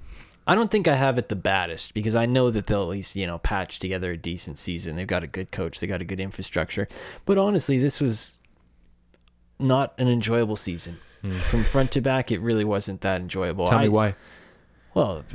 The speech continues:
Speaker 1: the offense can't move a ball. They,
Speaker 2: Oh.
Speaker 1: they don't have a line. The quarterback.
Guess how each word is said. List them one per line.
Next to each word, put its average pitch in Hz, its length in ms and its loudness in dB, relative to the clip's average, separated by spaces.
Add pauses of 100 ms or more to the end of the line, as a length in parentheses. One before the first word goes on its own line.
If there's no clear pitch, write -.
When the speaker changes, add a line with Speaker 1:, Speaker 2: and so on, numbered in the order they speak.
(140)
Speaker 1:
the - 120 -8
offense 113 420 0
can't 123 260 0
move 123 200 2
a 113 60 2
ball. 147 320 -2 (280)
They, 107 80 -4
Speaker 2:
Oh. 98 220 2
Speaker 1:
they 110 160 -2
don't 120 160 0
have 123 140 0
a 110 40 -2
line. 127 520 0 (420)
The - 80 -20
quarterback. 120 760 0